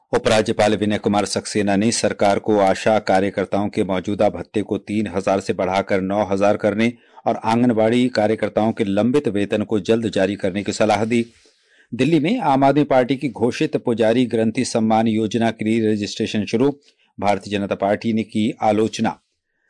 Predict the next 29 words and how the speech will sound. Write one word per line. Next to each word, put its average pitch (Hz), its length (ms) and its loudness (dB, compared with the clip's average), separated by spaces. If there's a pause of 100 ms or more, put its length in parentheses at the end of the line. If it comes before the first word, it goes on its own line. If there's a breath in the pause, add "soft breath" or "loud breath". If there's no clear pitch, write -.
(220)
दिल्ली 151 220 2
विश्वविद्यालय 160 540 2
ने 160 340 0
शैक्षणिक 143 540 0
सत्र 139 320 0
दो 113 140 0
हज़ार 117 300 2
चौबीस 113 480 0
पच्चीस 113 440 -4
के 120 100 -6
लिए 117 240 0
योग्यता 113 560 0
संवर्धन 110 540 0
योजना 104 420 -4
के 107 120 -4
तहत 107 440 -2
आवेदन 107 360 2
मांगे। 123 380 2 (720 soft breath)
नववर्ष 110 500 0
दो 104 140 -4
हज़ार 104 220 0
पच्चीस 110 400 -2
के 117 120 -6
स्वागत 107 400 0
के 117 160 -6
लिए 120 280 0
राजधानी 110 480 0
दिल्ली 110 240 0
तैयार, 117 480 2